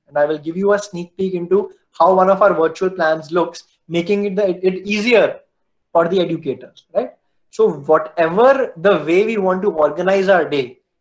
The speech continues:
if you want to begin with personal, social, emotional development, then circle time, then cognitive development,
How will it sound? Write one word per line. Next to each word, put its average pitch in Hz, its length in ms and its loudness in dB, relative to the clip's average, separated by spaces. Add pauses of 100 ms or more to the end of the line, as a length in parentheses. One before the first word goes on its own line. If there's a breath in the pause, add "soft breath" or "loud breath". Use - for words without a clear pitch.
if 156 120 -14
you 190 80 -4
want 170 180 0
to 175 60 -4
begin 160 320 -8
with 170 220 -6
personal, 160 400 -4
social, 160 340 -4
emotional 143 460 -8
development, 135 580 -4 (280)
then 220 260 2
circle 156 420 2
time, 131 320 -6 (240)
then 185 320 0
cognitive 160 520 -2
development, 135 580 -8